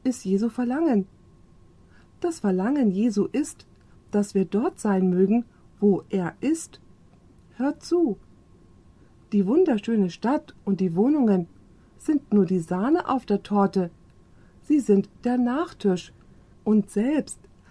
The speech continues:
wenn nichts im Himmel wäre, nichts von diesen leckeren Zusatzleistungen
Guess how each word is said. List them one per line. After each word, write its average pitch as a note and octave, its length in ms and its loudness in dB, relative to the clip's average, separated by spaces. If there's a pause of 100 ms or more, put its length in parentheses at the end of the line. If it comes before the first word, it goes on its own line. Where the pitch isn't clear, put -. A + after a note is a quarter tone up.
(240)
wenn G3+ 220 2
nichts E4 380 -2
im A3 140 -4
Himmel E4+ 340 2
wäre, G3+ 340 -2 (500)
nichts D#4 560 2
von G#3 200 -2
diesen G#3+ 400 2 (320)
leckeren G3+ 680 0 (100)
Zusatzleistungen G3 1080 -2